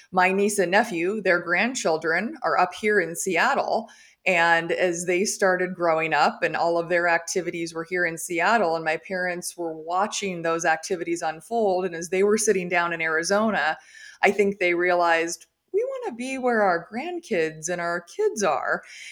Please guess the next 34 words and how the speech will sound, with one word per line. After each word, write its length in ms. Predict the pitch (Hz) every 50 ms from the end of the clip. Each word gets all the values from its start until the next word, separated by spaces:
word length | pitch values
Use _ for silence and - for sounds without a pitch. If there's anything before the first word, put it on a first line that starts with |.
| - - -
And 160 | 208 208 202
so 240 | 196 - 214 202 190
they 340 | 170 180 196 202 214 233 240
put 260 | - - - 240 226
a 40 | 240
sign 340 | 240 254 220 220 247 269 294
in 80 | 240
the 100 | 202 196
ground 540 | 160 156 - 170 156 147 156 165 175 185 185
and 120 | 175 185
sold 340 | - - 175 170 170 180 170
that 240 | 180 180 190 185 -
house. 580 | - 185 202 - - - - 165 - - - - -
And 300 | 185 170 170 175 175 165
they 160 | 185 180 190
didn't 320 | 175 208 214 196 214 196
have 420 | - - - 185 175 180 185 170 165
that 260 | 175 170 170 175 - - -
network 600 | 170 160 170 175 - - 185 170 165 165 165 -
of 120 | 170 156
friendship 640 | - - 160 165 208 240 240 233 - 143 135 143 - - _ _ - - - - - - - - _
that 340 | - 196 202 185 175 170 170 - - - _ _ 165
Doctor 400 | 196 180 156 185 - 202 190 202
Hall 300 | 185 165 160 165 175 190
spoke 380 | 185 - - 185 202 294 -
about. 360 | 233 190 - 131 - 156 -
And 80 | 180 185
I 100 | 170 175
just 200 | 185 190 196 -
thought 200 | - 185 180 185
that 200 | 180 175 175 -
was 200 | 185 180 175 -
so 520 | - - - 190 175 170 175 185 190 190 -
interesting, 880 | 185 196 226 247 247 247 233 - - - 165 135 123 120 131 139 160